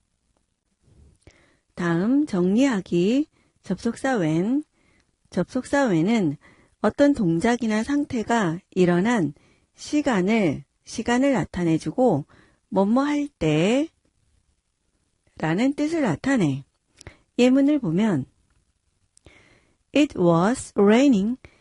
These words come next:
비가 내리고 있었어. 라는 문장이 있는데 내가 나갔을 때 그때 비가 내렸다는 것을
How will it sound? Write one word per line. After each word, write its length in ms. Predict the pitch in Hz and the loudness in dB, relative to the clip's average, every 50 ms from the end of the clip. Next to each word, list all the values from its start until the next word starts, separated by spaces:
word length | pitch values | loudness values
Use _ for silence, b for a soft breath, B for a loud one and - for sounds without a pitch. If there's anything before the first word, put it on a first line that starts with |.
| b b b b | b b b b
비가 340 | - 196 180 - 247 269 294 | -2 -2 0 2 2 2 2
내리고 420 | 254 196 180 175 185 196 247 240 | 4 4 4 4 4 4 4 2
있었어. 800 | 190 - - - - 247 - - - - 156 143 135 131 151 - _ _ _ _ - | 2 0 -2 -4 -6 -6 -6 -6 -4 -2 0 0 0 -2 -4 -8 _ _ _ _ -2
라는 320 | - 165 165 180 233 262 | 2 4 4 6 6 4
문장이 380 | 226 170 156 147 175 175 190 202 | 4 4 2 2 0 0 0 0
있는데 540 | 180 151 143 147 151 160 262 277 233 151 - - _ _ _ _ _ _ _ _ _ _ _ _ _ _ _ _ b b b b b b b b b b _ _ | 0 2 2 2 2 2 2 2 2 2 0 -4 _ _ _ _ _ _ _ _ _ _ _ _ _ _ _ _ b b b b b b b b b b _ _
내가 480 | - - 180 180 185 185 233 254 285 311 | -6 2 4 6 6 6 4 4 4 4
나갔을 600 | 294 240 156 147 156 - 190 214 226 - 170 143 | 6 6 4 4 2 2 0 -2 -2 -4 -8 -10
때 420 | - - - 262 262 196 139 147 - b b b b b b | -8 -2 0 0 2 2 0 -2 -6 b b b b b b
그때 640 | - - 170 - _ - 160 165 190 233 285 320 - _ _ _ | -6 -6 -6 -6 _ 0 2 2 4 4 4 2 0 _ _ _
비가 540 | - - 175 160 151 139 - 220 247 277 294 | -6 0 2 2 2 4 2 2 2 4 4
내렸다는 760 | 269 185 151 143 151 208 240 - - - 240 233 233 233 214 | 4 4 4 4 4 2 0 0 -2 -2 0 0 0 0 0
것을 520 | 170 147 156 - - 285 277 208 135 147 | -2 -4 -4 -4 -2 -2 -2 -2 -2 -6